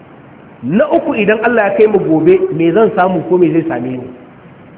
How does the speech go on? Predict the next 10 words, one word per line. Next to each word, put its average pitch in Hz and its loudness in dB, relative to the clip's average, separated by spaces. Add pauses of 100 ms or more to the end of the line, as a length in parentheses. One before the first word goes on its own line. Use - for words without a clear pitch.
(480)
Na 160 0
hudu, 208 0 (640)
a 151 -4
ina 165 0
zan 180 0
mutu - -4
in 131 -6
na 139 -4
tashi 139 -8
mutuwa?" 113 -12